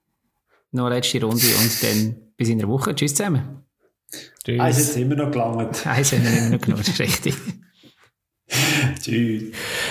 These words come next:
Speaker 2: Hat dir die Episode gefallen, so abonnier oder folg uns auf Apple Podcasts, Spotify oder wo du sonst reingelost hast. Wir werden jeweils am Dienstag spät eine neue Folge uploaden. Willst du mit uns in Kontakt treten oder ein Feedback abgeben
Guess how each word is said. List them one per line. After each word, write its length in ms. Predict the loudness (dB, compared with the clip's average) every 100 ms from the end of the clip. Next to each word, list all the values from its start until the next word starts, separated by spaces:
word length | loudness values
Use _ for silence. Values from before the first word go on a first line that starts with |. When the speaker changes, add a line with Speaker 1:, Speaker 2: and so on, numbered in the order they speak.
| -6 -10 -12 -4
Speaker 2:
Hat 200 | -4 0
dir 120 | 0
die 140 | 2
Episode 480 | 0 0 -2 0 -2
gefallen, 480 | -2 -2 0 0 -2
so 160 | 0 0
abonnier 540 | -2 -2 0 0 -2
oder 140 | -4 -4
folg 360 | 0 0 0 -2
uns 420 | 0 2 0 0
auf 140 | -2
Apple 260 | 0 0 -4
Podcasts, 760 | -2 -2 -2 -2 -2 -2 0 0
Spotify 720 | 0 -2 -2 -2 0 0 -2 -2
oder 200 | -2 0
wo 100 | 0
du 100 | 0
sonst 320 | 0 0 2
reingelost 520 | 0 0 0 0 0
hast. 280 | 0 0 -2 -6 -18 -14 -12 -12 -14 -18 -20 _
Wir 260 | -4 -2 0
werden 300 | 0 0 -2
jeweils 380 | -2 0 0 0
am 100 | 0
Dienstag 460 | 2 2 2 2 0
spät 540 | 0 0 0 0 -2
eine 80 | -2
neue 280 | 0 2 0
Folge 420 | 0 0 0 0
uploaden. 600 | -2 -4 -2 -2 0 -2 -4 -12 -20 _ -20 -20 -20 -20 -20 -20 -6
Willst 240 | -2 0
du 40 | 0
mit 180 | 0 0
uns 220 | 0 0
in 80 | 0
Kontakt 540 | -4 0 0 0 -2
treten 540 | -2 -2 -4 -4 -2
oder 220 | -2 0 0
ein 40 |
Feedback 580 | 0 0 0 -2 -6 -2
abgeben 560 | -4 -4 -2 0 0